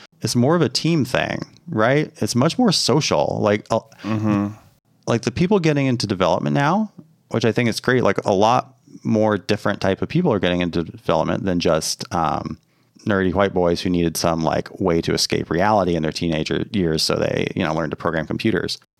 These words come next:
Speaker 1: Like, there's a lot
Speaker 2: Mm-hmm.
Speaker 1: more just sort of normal people coming in, and I don't know. I,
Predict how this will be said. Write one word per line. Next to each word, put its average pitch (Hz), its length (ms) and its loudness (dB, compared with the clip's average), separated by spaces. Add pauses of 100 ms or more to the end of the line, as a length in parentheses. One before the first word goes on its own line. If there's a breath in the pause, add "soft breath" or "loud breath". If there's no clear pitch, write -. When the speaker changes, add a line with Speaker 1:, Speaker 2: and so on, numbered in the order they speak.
(200)
Speaker 1:
Like, 101 220 0
there's 110 180 0
a - 60 -4
lot 110 220 4
Speaker 2:
Mm-hmm. - 60 0
Speaker 1:
more 110 340 4
just - 420 0 (140)
sort 104 120 2
of 90 80 -2
normal 98 460 2
people 127 400 2
coming 85 360 0
in, 73 420 -2
and 90 600 0 (600)
I - 100 0
don't 339 100 2
know. 202 160 4
I, 110 120 4